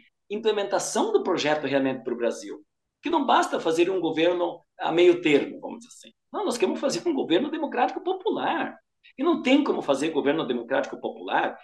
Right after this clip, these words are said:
se a gente tem orçamento secreto e tem, é, teto de gastos. Não tem.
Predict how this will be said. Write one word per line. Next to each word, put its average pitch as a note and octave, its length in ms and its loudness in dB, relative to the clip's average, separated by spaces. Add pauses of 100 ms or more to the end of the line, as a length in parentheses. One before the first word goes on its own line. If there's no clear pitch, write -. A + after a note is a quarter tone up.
se - 100 -2
a F3 40 4
gente A#3 240 0
tem D#3 100 0
orçamento D3+ 440 -2
secreto - 360 0
e - 40 -10
tem, C4+ 320 -4
é, C3 340 0 (180)
teto E3 220 2
de D#4+ 80 -2
gastos. - 540 0 (300)
Não - 180 0
tem. - 340 2